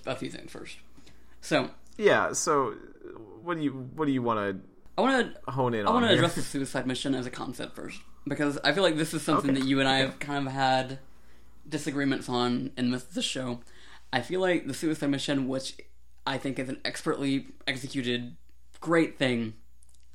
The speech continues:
Speaker 1: I kinda feel like it might have been the worst thing that possibly happened in the Mass Effect series, because I feel like it
Speaker 2: Oh.
Speaker 1: has, it more than anything really kind of misconstrued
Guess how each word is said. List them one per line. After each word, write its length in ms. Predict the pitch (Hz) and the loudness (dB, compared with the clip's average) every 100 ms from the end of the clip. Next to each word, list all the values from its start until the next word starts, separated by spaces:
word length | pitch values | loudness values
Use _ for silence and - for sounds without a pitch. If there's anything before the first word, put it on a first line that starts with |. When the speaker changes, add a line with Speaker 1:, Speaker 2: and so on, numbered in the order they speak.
| - - - - | -16 -16 -8 -8
Speaker 1:
I 40 | |
kinda 200 | - 131 | -4 -6
feel 140 | 123 143 | 0 2
like 100 | 131 | 2
it 80 | |
might 80 | 131 | 2
have 80 | 123 | 2
been 80 | 123 | 2
the 60 | |
worst 220 | 123 127 - | 2 0 0
thing 80 | 135 | -4
that 80 | |
possibly 280 | 131 131 - | 0 -2 -2
happened 180 | 131 131 | -4 -2
in 40 | 139 | 0
the 40 | 139 | 0
Mass 80 | |
Effect 160 | 139 143 | -2 -4
series, 300 | 156 156 151 - - - - - - | -2 -2 -4 -14 -16 -16 -14 -14 -12
because 300 | 139 139 131 120 | -6 -2 -2 0
I 80 | 135 | -2
feel 240 | - 147 | 2 4
like 320 | 156 156 147 - | 6 6 2 0
it 140 | 143 | 0
Speaker 2:
Oh. 40 | 135 | 0
Speaker 1:
has, 460 | 143 135 131 123 113 - - | -2 -2 0 -2 -8 -14 -10
it 380 | - 131 - - - - - - | -2 -2 -2 -8 -10 -14 -14 -10
more 300 | 156 135 151 | -2 4 6
than 160 | 143 135 | 6 4
anything 680 | 135 143 143 135 117 113 110 - - - - - | 4 4 4 2 0 -2 -6 -14 -16 -16 -14 -6
really 580 | 123 135 160 160 147 - - - | 0 4 6 4 2 -8 -16 -14
kind 220 | - 131 | -10 -2
of 160 | 143 127 | 2 4
misconstrued 1080 | 127 127 - 151 135 - 135 123 135 151 | 2 0 -2 -2 -2 -4 0 2 2 0